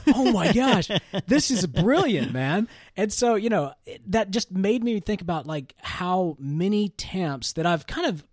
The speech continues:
Speaker 1: in the past almost, like, cast aside a little bit.
Speaker 2: That's right.
Speaker 1: Becau-, but no, man, there, there's this huge artistic, like, icing on the cake to many carvers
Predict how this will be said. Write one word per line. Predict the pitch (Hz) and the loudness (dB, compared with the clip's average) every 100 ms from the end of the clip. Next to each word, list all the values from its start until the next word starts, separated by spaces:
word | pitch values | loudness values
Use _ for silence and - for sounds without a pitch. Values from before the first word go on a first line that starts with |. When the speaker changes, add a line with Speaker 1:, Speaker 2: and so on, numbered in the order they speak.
| - | -6
Speaker 1:
in | 262 | -2
the | 220 | -2
past | - - 311 294 | -2 -4 -4 -2
almost, | 214 180 - - | -2 -2 -6 -6
like, | 143 117 _ _ _ - | -8 -8 _ _ _ -12
cast | - 233 285 165 | -10 -6 -6 -4
aside | 127 - 190 240 190 | -2 -2 0 2 0
a | |
little | 147 135 123 | 0 0 -2
bit. | 113 113 110 | -2 -4 -4
Speaker 2:
That's | 123 | -6
right. | 135 123 104 | -4 -4 -4
Speaker 1:
Becau-, | 160 165 185 185 | -4 -2 -4 -2
but | 170 185 - | -2 -4 -4
no, | 196 262 262 | -2 0 2
man, | 156 185 | 2 2
there, | 208 240 | 2 2
there's | 185 285 202 | 2 0 0
this | 160 - - | -2 -2 -10
huge | - - 240 277 233 156 - | -12 -2 2 4 4 0 0
artistic, | 185 190 226 - 190 - | 0 0 -4 -2 -2 0
like, | 160 143 - - - _ _ - | -2 -2 -4 -16 -20 _ _ -2
icing | 180 214 226 | 0 0 0
on | 196 160 | 0 0
the | 131 | -4
cake | - 190 175 - - _ _ _ | -6 -2 -2 -4 -12 _ _ _
to | - 165 | 0 2
many | 156 190 180 | 4 2 0
carvers | - 165 165 147 127 | -2 -2 0 0 -2